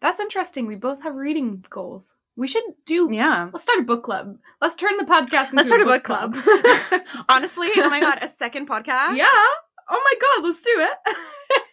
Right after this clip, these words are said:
Speaker 2: We can't even keep up with
Speaker 1: We'll
Speaker 2: this
Speaker 1: have
Speaker 2: one. You wanna have a
Speaker 1: four-month
Speaker 2: second
Speaker 1: breaks
Speaker 2: one?
Speaker 1: in between both podcasts. <laughs>
Speaker 2: Honestly.
Speaker 1: Oh no. That's good though. And also Goodreads, beautiful. What's the other one that's coming out now that's, like,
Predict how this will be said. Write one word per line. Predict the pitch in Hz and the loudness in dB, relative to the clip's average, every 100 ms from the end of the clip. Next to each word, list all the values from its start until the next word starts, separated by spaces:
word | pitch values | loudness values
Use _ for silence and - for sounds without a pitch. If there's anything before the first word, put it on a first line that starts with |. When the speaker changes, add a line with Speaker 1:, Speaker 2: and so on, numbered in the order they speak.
| _ _ _ _ _ _ _ _ - - - - | _ _ _ _ _ _ _ _ -2 -2 -2 -2
Speaker 2:
We | 349 381 | 4 4
can't | 453 440 | 6 4
even | 427 403 427 | 2 0 -2
keep | 415 403 | -2 2
up | 415 | 2
with | 311 | 4
Speaker 1:
We'll | 359 | 2
Speaker 2:
this | 349 | 4
Speaker 1:
have | 349 | 2
Speaker 2:
one. | 392 320 | 2 -4
You | 330 | -4
wanna | 311 359 | -2 2
have | 359 | 2
a | 311 | 2
Speaker 1:
four-month | 302 269 - | 0 -2 -2
Speaker 2:
second | 440 | -2
Speaker 1:
breaks | 269 359 | -2 -2
Speaker 2:
one? | 359 254 | -4 -4
Speaker 1:
in | |
between | 233 - 254 233 | -6 -8 -8 -6
both | 214 233 - | -6 -10 -10
podcasts. | 240 220 208 381 - 349 - 330 - - | -6 -6 0 0 0 -4 -6 -16 -6 -2
<laughs> | 370 - 294 - 320 - | -2 -2 -14 -10 -10 -4
Speaker 2:
Honestly. | 254 285 269 240 226 311 - - | -4 -4 -8 -6 -4 -6 -10 -2
Speaker 1:
Oh | 392 349 294 | 0 0 -2
no. | 285 311 302 285 269 262 _ _ | -4 -6 -6 -6 -8 -10 _ _
That's | 262 294 285 | -6 -4 -8
good | - 233 202 | -12 -12 -12
though. | 185 202 - | -14 -14 -10
And | 330 | -10
also | 349 294 254 220 _ _ | -8 -8 -8 -10 _ _
Goodreads, | 233 - 170 165 190 | -16 -14 -16 -16 -20
beautiful. | 220 190 185 - - | -18 -18 -18 -20 -12
What's | 302 415 | -12 -10
the | 427 302 | -10 -10
other | 330 330 | -8 -8
one | 349 | -8
that's | 330 - | -8 -10
coming | - 285 269 | -18 -16 -14
out | 262 262 | -14 -14
now | 262 | -14
that's, | 254 - - | -14 -18 -20
like, | 226 | -20